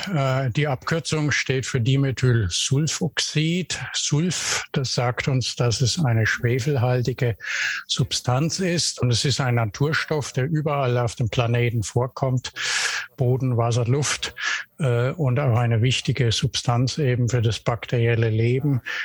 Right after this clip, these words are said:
darstellt. Und, äh, ja, äh, die Erforschung dieses Mittels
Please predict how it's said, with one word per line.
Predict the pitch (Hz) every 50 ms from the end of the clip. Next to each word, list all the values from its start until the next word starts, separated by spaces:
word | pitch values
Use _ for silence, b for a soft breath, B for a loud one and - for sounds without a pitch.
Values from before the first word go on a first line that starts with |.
| B B B
darstellt. | - 131 117 120 127 139 123 - - - - 139 139 143 147 139 - -
Und, | 202 - 170 139 143 139 139 139 139 139 135 131 - -
äh, | - 151 139 131 131 135 135 135 135 151 - _ -
ja, | 160 135 135 147 175 180 160 135 - B B B B B B B _
äh, | - 180 143 135 131 131 135 135 131 135
die | 127 131 - 151 135 139
Erforschung | 151 147 127 - - 139 143 170 151 - 196 190 190 196 185 180 180 180 185 -
dieses | 196 156 131 156 156 131 - 160 143 120 - - - - -
Mittels | 127 120 139 151 - 190 196 208 196 - - - - - - -